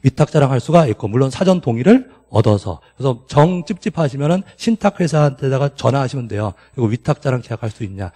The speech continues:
더 확실한 방법은 신탁 원부 띄워보는 거예요. 신탁 원부 띄워볼 수 있죠. 요거는 인터넷으로는 안 띄워져요.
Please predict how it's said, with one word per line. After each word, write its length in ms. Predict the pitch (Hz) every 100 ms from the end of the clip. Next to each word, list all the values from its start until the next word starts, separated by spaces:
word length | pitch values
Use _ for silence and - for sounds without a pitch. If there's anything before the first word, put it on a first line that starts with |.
| - -
더 120 | 151
확실한 340 | 160 - 180
방법은 340 | 160 143 147 147
신탁 300 | - 214 185
원부 200 | 160 139
띄워보는 420 | 202 185 165 147
거예요. 440 | 120 113 123 233 - _ _ _ _
신탁 300 | - 220 208
원부 220 | 185 175
띄워볼 260 | - 208 190
수 120 | 160
있죠. 300 | - - 82 _ _ _ _ _ -
요거는 380 | 139 165 151 139
인터넷으로는 560 | 143 180 165 156 147
안 120 | 98
띄워져요. 640 | 95 135 127 120 117 170